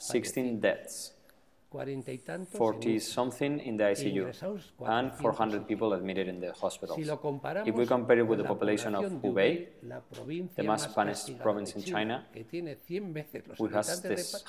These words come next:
Speaker 2: Pa-,
Speaker 1: hu-,
Speaker 2: de,
Speaker 1: one hundred
Speaker 2: de,
Speaker 1: times
Speaker 2: de
Speaker 1: the population
Speaker 2: Navarra,
Speaker 1: of Navarra,
Speaker 2: si hubiese tenido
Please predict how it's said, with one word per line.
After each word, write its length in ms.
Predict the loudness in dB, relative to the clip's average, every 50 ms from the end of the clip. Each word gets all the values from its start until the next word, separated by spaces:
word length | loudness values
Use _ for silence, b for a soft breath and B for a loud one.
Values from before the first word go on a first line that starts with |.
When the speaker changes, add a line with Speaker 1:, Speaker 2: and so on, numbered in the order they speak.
| 0 4
Speaker 2:
Pa-, 180 | 4 4 4 2
Speaker 1:
hu-, 60 | -4 -4
Speaker 2:
de, 120 | 0 2
Speaker 1:
one 140 | 2 2 2 2
hundred 220 | 0 0 0 0 0
Speaker 2:
de, 20 |
Speaker 1:
times 320 | 2 2 2 4 2 2 0
Speaker 2:
de 60 | 0
Speaker 1:
the 60 | 0
population 360 | 0 0 0 0 0 0 0 -2
Speaker 2:
Navarra, 60 | -2
Speaker 1:
of 80 | 0
Navarra, 500 | 2 4 6 6 6 6 4 4 2 -2 -16 -20 -20 -20 -20 -20 _ _ _ _ _ _ _ _ _
Speaker 2:
si 180 | -14 -8 -4 -4
hubiese 320 | -2 -2 -2 -2 -4 -4
tenido 580 | -2 -2 -2 -2 -2 -2 -2 -2 -4 -4 -6